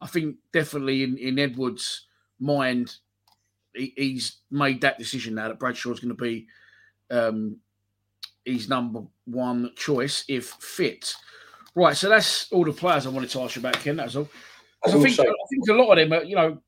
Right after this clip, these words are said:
Speaker 1: Sarkic, Norton-Cuffy, Fleming, Watford, Longman, and Nisbet. I think they're all the, the t-, I'm not digging our team out because we're, you know, we're doing all right under the new manager. We like what's happening. So it's not like a, me saying, "Oh, let's all slag these players off." They divide opinion, and, and I think,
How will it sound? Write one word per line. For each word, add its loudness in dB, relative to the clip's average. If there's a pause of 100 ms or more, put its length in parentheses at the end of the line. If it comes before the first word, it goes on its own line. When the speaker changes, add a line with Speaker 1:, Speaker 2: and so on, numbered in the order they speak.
(180)
Speaker 1:
Sarkic, 2 (520)
Norton-Cuffy, 2
Fleming, 0
Watford, -2
Longman, -2 (1000)
and 4
Nisbet. 0
I -2
think -4
they're 4
all 2
the, -2
the -12
t-, -10 (100)
I'm -4
not -4
digging 2
our 2
team 0
out -2
because -4
we're, -4
you -6
know, 0
we're 0
doing 0
all 2
right 2
under -2
the -4
new -2
manager. -4
We -2
like 0
what's -8
happening. -6
So -10
it's -14
not -4
like -8
a, -6 (280)
me 4
saying, 2
"Oh, -2
let's -2
all -4
slag 2
these -4
players -2
off." -2 (880)
They 4
divide 6
opinion, -2
and, -8
and -4
I -4
think, -4